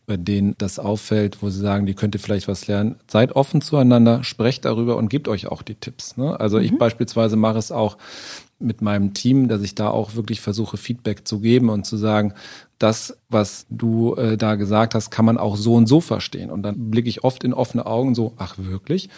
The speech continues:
Speaker 2: Mhm.
Speaker 1: Also insofern, klar, super wichtig, sich das auch einzufordern, aber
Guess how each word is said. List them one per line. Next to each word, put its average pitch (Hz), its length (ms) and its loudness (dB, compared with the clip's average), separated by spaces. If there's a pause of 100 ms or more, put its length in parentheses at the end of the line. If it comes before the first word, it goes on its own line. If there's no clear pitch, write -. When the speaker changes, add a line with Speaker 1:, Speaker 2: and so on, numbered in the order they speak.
(160)
Speaker 2:
Mhm. 196 200 0
Speaker 1:
Also 110 180 0
insofern, 117 680 2
klar, 113 300 -2
super 107 300 -2
wichtig, 113 280 -2
sich 107 140 -4
das 101 180 -4
auch 92 120 -6
einzufordern, 117 800 2
aber 110 320 0